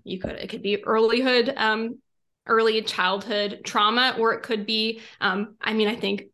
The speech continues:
even toxicity can be a trauma to the nervous system that can cause some of that dysregulation. Really, uh, to me, it all, um, it all really works together. Um, getting sick very quickly is traumatic. Um, you know, for me,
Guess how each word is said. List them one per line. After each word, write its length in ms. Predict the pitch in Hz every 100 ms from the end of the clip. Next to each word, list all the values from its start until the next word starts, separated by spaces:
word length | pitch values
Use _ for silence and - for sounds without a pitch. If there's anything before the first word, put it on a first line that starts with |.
| _
even 220 | 220 214 208
toxicity 640 | - 190 - 202 220 240
can 140 | 247 240
be 100 | 247
a 60 |
trauma 320 | 240 233 233
to 100 | 233
the 100 | 240
nervous 280 | 226 220 233
system 280 | 226 220 220
that 120 | 165
can 120 | 196
cause 280 | 190 190 196
some 100 | 208
of 100 | 202
that 220 | 190 180 - - -
dysregulation. 920 | 214 214 214 220 214 214 233 220 220 - - -
Really, 420 | 233 240 214 -
uh, 120 | -
to 160 | - 240
me, 260 | 233 233
it 80 | 208 -
all, 720 | - 202 202 196 202 202 208 -
um, 180 | 202 202
it 140 | 208 202
all 180 | 190
really 260 | 196 196 196
works 300 | 180 185 -
together. 640 | - 185 185 185 180 - - _ -
Um, 400 | 208 208 - - - 202
getting 320 | 226 208 226 240
sick 440 | - 247 247 254
very 220 | 240 240
quickly 720 | 240 - 226 254 247 240 262 -
is 280 | 202 214 -
traumatic. 720 | - 226 214 208 208 - - -
Um, 460 | 208 202 190 185 -
you 140 | 214
know, 100 | 208
for 160 | 202 220
me, 520 | 214 208 208 226